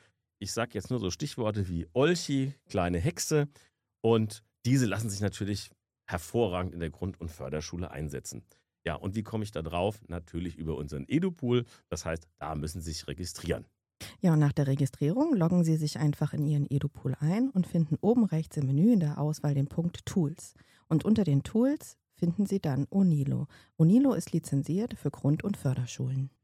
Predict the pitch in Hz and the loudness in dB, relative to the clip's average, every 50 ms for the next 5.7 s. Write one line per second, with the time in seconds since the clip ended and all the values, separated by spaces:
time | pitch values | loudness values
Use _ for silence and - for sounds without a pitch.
0 | _ _ _ - 120 104 104 131 127 123 139 123 117 117 127 127 123 123 110 120 | _ _ _ 2 2 2 2 2 0 0 0 0 2 2 2 2 2 0 0 0
1 | 117 101 101 117 139 165 151 - 117 110 - - 127 - - 110 - - 190 202 | 0 0 2 2 0 0 -2 -6 -10 -10 -8 -8 -6 -2 -2 -4 -2 -2 -4 -4
2 | 214 175 151 139 - - 143 151 147 135 131 127 135 135 127 - - - 117 107 | 0 0 -2 -2 -2 -4 -6 -4 -2 -4 -4 -4 -6 -8 -8 -8 -8 -10 -10 -8
3 | - 92 101 107 107 - - 139 143 147 160 160 - - _ _ _ _ _ _ | -4 -2 -2 -2 -2 -4 -4 -4 -2 -2 -2 -4 -6 -8 _ _ _ _ _ _
4 | - 95 98 98 - 117 107 - - 113 107 104 98 87 87 82 - - 82 82 | -6 -6 -6 -4 -4 -4 -4 0 0 0 2 2 -2 -2 -4 -6 -8 -6 -4 0
5 | 90 104 95 78 - - 71 69 67 65 71 71 85 101 | 0 2 2 0 -2 -6 -8 -8 -6 -4 -2 0 0 -2